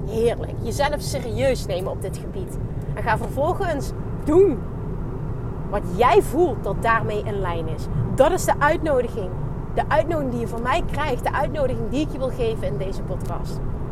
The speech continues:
Maar neem het wel serieus. Dit is er geen om maar te luisteren, te denken, "Oh ja, Kim, je hebt gelijk. Ik voel me even lekker weer een uurtje geïnspireerd.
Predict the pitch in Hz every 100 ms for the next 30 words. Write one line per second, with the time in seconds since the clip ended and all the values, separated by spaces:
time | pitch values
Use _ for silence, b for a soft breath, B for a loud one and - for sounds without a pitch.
0 | - 202 247 294 - 247 262 262 247 226
1 | 190 - 330 - 294 277 - 311 381 359
2 | B B B B 311 285 262 - 240 233
3 | 226 269 392 - 415 381 262 240 240 -
4 | 381 359 294 330 285 - 277 285 349 339
5 | - 302 247 262 262 285 370 403 349 285
6 | 302 - 269 - 254 294 339